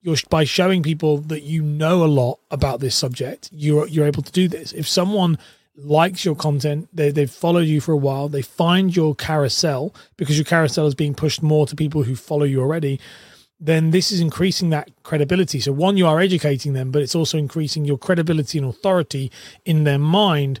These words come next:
for that specific topic. And that's how your trust is gonna go up. And that's the, those, that's the thing that's gonna make them decide whether to use you or not.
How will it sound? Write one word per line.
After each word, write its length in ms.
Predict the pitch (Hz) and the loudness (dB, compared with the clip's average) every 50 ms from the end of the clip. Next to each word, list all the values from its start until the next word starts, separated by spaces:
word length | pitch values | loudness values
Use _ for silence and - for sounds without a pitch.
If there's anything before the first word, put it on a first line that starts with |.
| - - _ | -10 -20 _
for 140 | - - 170 | -6 -2 0
that 220 | 160 143 - - | 0 0 -2 -4
specific 500 | - - - 139 - - 135 123 143 120 | -8 -6 -4 -4 -2 -2 -2 -4 -4 -10
topic. 400 | - - 190 185 - 131 120 - - | -2 -2 -2 0 0 -4 -6 -6 -6
And 240 | 135 139 135 131 127 | -6 -4 -4 -4 -4
that's 480 | 135 147 175 185 185 - - - - - | -4 0 0 2 2 0 -2 -8 -8 -4
how 240 | - 175 156 147 143 | -2 0 0 0 0
your 160 | 131 131 123 | 0 -2 -4
trust 540 | - - - 202 185 170 151 127 - - _ - - - _ | -6 -4 0 2 2 2 2 -2 -4 -8 _ -20 -20 -20 _
is 160 | - 156 135 | -10 -6 -2
gonna 160 | 143 165 151 | -2 0 0
go 280 | 143 143 139 139 143 _ - | 0 0 -2 -2 -2 _ 0
up. 360 | 226 220 190 196 - - - - - - - | 2 2 2 2 0 -4 -16 -18 -18 -16 -6
And 160 | - 156 151 | -4 0 2
that's 280 | 156 165 165 - - - | 2 2 2 0 -4 -2
the, 160 | - 170 147 | -2 -2 0
those, 340 | 143 160 170 170 165 160 156 | 2 2 2 4 4 2 2
that's 240 | 165 165 170 - - | 0 0 -2 -2 -2
the 140 | 175 156 | -2 -2
thing 160 | - 180 156 156 | 0 0 -2 -2
that's 100 | 143 - | -2 -2
gonna 160 | - 151 151 | -2 0 0
make 200 | 151 147 151 147 | 2 0 0 0
them 100 | 147 147 | -2 -2
decide 380 | 147 - - 170 156 147 143 | 0 0 0 0 0 2 2
whether 200 | 139 143 143 135 | 2 2 2 0
to 140 | 131 - 143 | 0 -4 -4
use 340 | 127 131 170 202 220 190 - | -6 -2 -2 -2 -2 -2 -2
you 120 | 131 98 87 | -4 -6 -8
or 60 | 87 | -8
not. 200 | 82 80 80 _ | -12 -14 -16 _